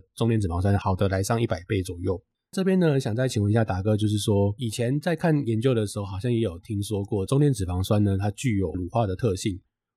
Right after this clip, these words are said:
或是说它好像也可以作为乳化剂使用。想再请问一下达哥的看法。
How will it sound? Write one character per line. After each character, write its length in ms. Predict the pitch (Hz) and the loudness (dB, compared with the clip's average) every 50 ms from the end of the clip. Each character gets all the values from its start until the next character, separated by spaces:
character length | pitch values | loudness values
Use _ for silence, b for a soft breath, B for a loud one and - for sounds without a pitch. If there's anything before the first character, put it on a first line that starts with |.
| _ | _
或 80 | - 120 | -4 -4
是 100 | 117 117 | -4 -2
说 340 | 110 135 123 117 117 120 120 | 0 2 2 4 4 2 2
它 200 | 120 135 143 135 | 0 -2 -4 -4
好 160 | - - 98 | -4 -6 -2
像 180 | - 127 127 107 | 0 2 2 2
也 80 | 85 | 0
可 100 | - - | 0 -2
以 60 | 107 | -2
作 160 | 98 - 107 98 | -2 0 0 0
为 80 | 92 | 0
乳 100 | 90 87 | -2 -4
化 140 | 87 92 92 | -6 -6 -4
剂 160 | 92 - 98 | -4 -2 -4
使 160 | 90 - - | -4 -6 -8
用。 260 | 104 104 95 95 92 - _ _ _ _ _ - | -8 -6 -6 -6 -6 -8 _ _ _ _ _ -2
想 80 | 95 | 0
再 100 | 107 107 | 0 0
请 160 | 101 - 95 | 0 0 -2
问 140 | 92 95 95 | -2 0 0
一 40 | 95 | 0
下 140 | - 104 95 | -2 -2 -4
达 160 | - 90 92 | -4 -4 -4
哥 120 | 92 101 | 0 0
的 80 | 101 95 | 0 0
看 200 | - - 123 98 | 0 -2 -2 -2
法。 160 | 90 - 92 | -2 -4 -8